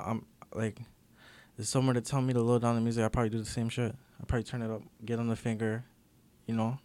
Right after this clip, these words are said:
That's what they did, and then as a, you know, as a younger kid, but that's, like, seeing that shit, it's like, whoa. I don't know, like, I'm not saying if someone pull up to me, I'd turn my music down, but maybe I just, like, uh,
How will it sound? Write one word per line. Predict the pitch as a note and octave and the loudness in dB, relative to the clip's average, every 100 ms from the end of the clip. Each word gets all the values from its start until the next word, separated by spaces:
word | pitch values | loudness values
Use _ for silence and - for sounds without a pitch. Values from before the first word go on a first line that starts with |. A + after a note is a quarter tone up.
| - | -8
That's | G#2+ A2 | -4 -2
what | |
they | A2 | -2
did, | G#2+ A2 | 0 0
and | G#2+ G#2+ | 0 -4
then | G2+ G#2 - _ - - - - - _ _ _ _ _ _ | -4 -8 -16 _ -20 -20 -20 -20 -20 _ _ _ _ _ _
as | - A#2+ | 0 2
a, | A#2+ | 2
you | A2 | -2
know, | A#2 B2 | 0 2
as | A#2 | 0
a | |
younger | G#2+ A#2+ A2+ | 0 0 0
kid, | G#2+ A#2 G#2 | 0 -4 -2
but | G2+ | -2
that's, | G#2+ G2+ | -2 -4
like, | G2+ G#2+ | -8 -8
seeing | - A#2+ G#2 | -10 -8 -4
that | A2 | -6
shit, | A2 G#2+ | -6 -12
it's | G#2 | -12
like, | G#2+ G2+ - | -10 -12 -10
whoa. | A2 G#2 - - - _ _ _ _ _ _ _ _ E3+ | -8 -6 -8 -16 -20 _ _ _ _ _ _ _ _ -12
I | G2+ | -10
don't | G2+ | -8
know, | G2+ G2 | -8 -10
like, | G#2+ - _ - - - - - _ _ _ - - | -12 -18 _ -20 -20 -20 -20 -20 _ _ _ -18 -6
I'm | G#2+ | 0
not | G#2+ | 0
saying | - G#2+ | 0 -2
if | G2+ | -2
someone | A#2 G#2+ G#2 G2+ G2+ A2 - - | -2 0 0 -2 -4 -10 -16 -12
pull | - A2 | -2 -2
up | F#2+ | -2
to | A2+ | -6
me, | G#2 | -4
I'd | G2 G2 - | -4 -6 -12
turn | - A#2 | -10 -6
my | G2+ | -6
music | F#2+ G#2+ G#2+ G2+ | -6 -6 -8 -8
down, | G2 F#2+ | -8 -8
but | F#2+ - E3+ - G2+ | -10 -12 -16 -16 -8
maybe | G#2+ G#2 G#2 | -6 -6 -6
I | G2 | -6
just, | G2 G2+ - F#2+ | -8 -12 -12 -10
like, | F#2+ G#2+ _ - - - _ - - | -10 -12 _ -20 -20 -20 _ -20 -12
uh, | - | -10